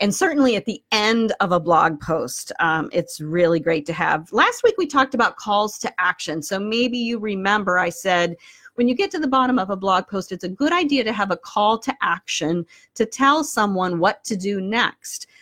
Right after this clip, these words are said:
Because a lot of readers, you know, they'll just leave your site at that point. If you've got an opt-in box there at the bottom for them to sign up for your email or a pop-up,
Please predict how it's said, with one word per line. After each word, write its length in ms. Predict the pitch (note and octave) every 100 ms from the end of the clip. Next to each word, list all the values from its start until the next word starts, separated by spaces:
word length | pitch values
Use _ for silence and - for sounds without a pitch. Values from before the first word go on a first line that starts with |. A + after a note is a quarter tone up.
| -
Because 240 | G3 A3
a 60 | G#3
lot 260 | G#3 G3
of 140 | A#3+ A#3
readers, 560 | C4 A3+ A3+ G#3 - -
you 100 | A3
know, 160 | F#3+
they'll 160 | F#3+ G#3
just 220 | G#3+ -
leave 180 | A#3 G#3+
your 120 | G3+
site 320 | G3 A#3 A#3
at 80 | G3
that 200 | D#3+ -
point. 300 | - D#3 - _ _
If 160 | - G3
you've 180 | G#3+ F#3+
got 300 | G3+ G#3+ -
an 160 | F#3+ F3+ -
opt-in 440 | B3+ D4 D#4 B3+
box 380 | F3 E3+ - -
there 360 | F3 D#3+ E3+
at 80 | F3
the 80 | E3+
bottom 360 | F3 G3 F#3+ F3
for 100 | F3
them 180 | F3
to 60 | F3
sign 260 | - F3+ F3+
up 120 | E3
for 80 | F3
your 180 | D#3 -
email 500 | A3+ G#3+ E3 E3 F3 - _
or 120 | - E3+
a 60 |
pop-up, 600 | E3+ D4 C#4+ - D#3 -